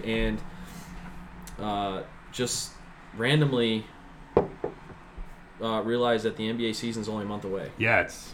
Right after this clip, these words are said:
Speaker 2: yeah, it's getting real close.
Speaker 1: Yeah, so, uh, training camps and media days and all that stuff will be kicking up here in the next couple weeks.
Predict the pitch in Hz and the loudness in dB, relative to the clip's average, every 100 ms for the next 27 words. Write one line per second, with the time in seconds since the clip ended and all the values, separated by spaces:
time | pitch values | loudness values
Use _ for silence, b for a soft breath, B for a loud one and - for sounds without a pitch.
0 | 92 92 82 - - - - 135 113 92 | -2 2 2 0 -12 -14 0 2 4 4
1 | 98 85 - 85 - - - 104 85 - | 2 2 0 -2 -4 -10 -4 -2 -2 -8
2 | - 107 95 95 - - 101 104 104 98 | -6 -2 0 -2 -6 -8 -4 -2 0 -2
3 | 92 117 117 113 117 110 - 104 101 101 | -2 -2 -2 0 -2 -2 -4 -4 -2 0
4 | 107 110 104 107 107 101 101 95 92 101 | 2 2 4 2 4 2 -2 -4 -2 -2
5 | 104 101 - 98 98 95 92 107 98 98 | 0 -2 -2 -4 -4 -6 -4 -4 -2 -4
6 | 92 110 101 95 B B B B B B | -4 -2 -2 -2 B B B B B B
7 | 110 110 107 - 104 104 110 92 - | 2 4 2 2 0 4 2 2 -4